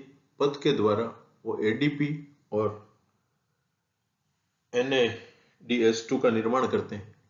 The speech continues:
कैसे करते हैं, इसको समझते हैं एक चित्र के माध्यम से। आप इस चित्र में देख रहे हैं कि अचक्रीय प्रकाश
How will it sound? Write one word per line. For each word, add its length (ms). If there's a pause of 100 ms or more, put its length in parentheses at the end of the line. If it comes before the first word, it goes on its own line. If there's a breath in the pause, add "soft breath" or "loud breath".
कैसे 280
करते 280
हैं, 260
इसको 260
समझते 480
हैं 460
एक 60 (100)
चित्र 240
के 120
माध्यम 380
से। 160 (1800)
आप 220
इस 120
चित्र 260
में 140
देख 220
रहे 120
हैं 280 (760)
कि 140 (1600)
अचक्रीय 600 (680)
प्रकाश 320